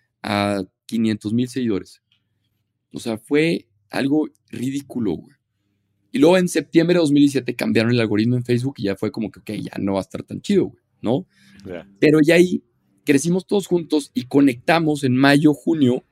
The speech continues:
Speaker 1: y yo conocí a Roberto y Farid e hicimos sinergia. Y eso fue importante, güey, porque cuando hacemos sinergia, mucha gente me dijo, "Güey, ¿para qué te juntas con ellos?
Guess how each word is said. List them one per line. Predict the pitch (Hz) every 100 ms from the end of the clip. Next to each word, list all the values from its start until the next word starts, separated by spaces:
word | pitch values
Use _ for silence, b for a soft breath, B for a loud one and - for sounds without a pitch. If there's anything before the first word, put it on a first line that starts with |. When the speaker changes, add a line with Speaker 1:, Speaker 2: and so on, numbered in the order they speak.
| _ _
Speaker 1:
y | 110
yo | 123 123
conocí | 147 131 123 127 127 - _ _
a | -
Roberto | 101 113 123
y | 143
Farid | 120 127 135 _ _ _ -
e |
hicimos | 110 - 143 139
sinergia. | 143 143 131 131 123 - _ _ _ _ _ _ _ _ 110
Y | 131
eso | 131 156
fue | - 147
importante, | 147 143 143 151 123
güey, | 87 87
porque | 98 - 110 104 - _ _ _ _ _ _ -
cuando | 123 127
hacemos | 117 147 160
sinergia, | 151 143 139
mucha | 139 143 139 139
gente | 143 135 - 135
me | 123
dijo, | 117 117
"Güey, | 113 131
¿para | 123 -
qué | - 120
te | 104
juntas | 117 113 104
con | - 120
ellos? | 151 165 165 151